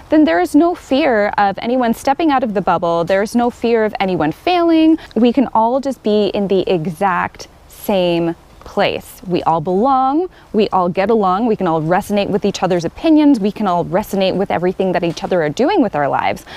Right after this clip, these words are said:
But the minute that you step out of that, then there becomes that fear of the rogue. <laughs> And so who is this rogue person?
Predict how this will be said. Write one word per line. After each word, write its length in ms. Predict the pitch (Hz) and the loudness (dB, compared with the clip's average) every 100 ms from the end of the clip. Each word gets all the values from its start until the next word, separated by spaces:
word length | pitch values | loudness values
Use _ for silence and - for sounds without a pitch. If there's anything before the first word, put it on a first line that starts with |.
| - - | -14 -2
But 120 | 226 | 0
the 100 | 254 | 0
minute 360 | 247 277 311 277 | 0 2 2 0
that 100 | 254 | -2
you 100 | 294 | -2
step 320 | - 196 - - | -2 -4 -4 -2
out 200 | 190 214 | -2 0
of 120 | 214 | -2
that, 300 | 156 110 - - - - - | -2 -4 -6 -14 -20 -20 -6
then 520 | 180 180 262 277 247 | -4 0 0 2 2
there 220 | 202 247 | 2 0
becomes 500 | 370 508 - 233 208 | 0 -2 -2 -2 -2
that 240 | - 190 175 | 0 -2 -2
fear 600 | - - 220 233 196 170 | -12 -2 0 2 0 0
of 480 | - 170 165 160 - - - | 0 0 0 -4 -12 -18 -6
the 120 | 196 | -2
rogue. 500 | 170 147 160 - - - | -2 -2 -2 -2 -6 -10
<laughs> 40 | - 370 233 - - - - - - - | -14 -8 -8 -10 -20 -20 -20 -20 -16 -2
And 120 | 247 | -2
so 240 | - 277 | 0 -2
who 300 | 254 - 311 - | -2 -2 -2 0
is 180 | 277 285 | -2 -2
this 240 | - 277 190 | -2 -4 -4
rogue 460 | 165 208 214 214 - | -6 -2 0 0 -4
person? 580 | - 202 - - - | -10 -10 -8 -8 -8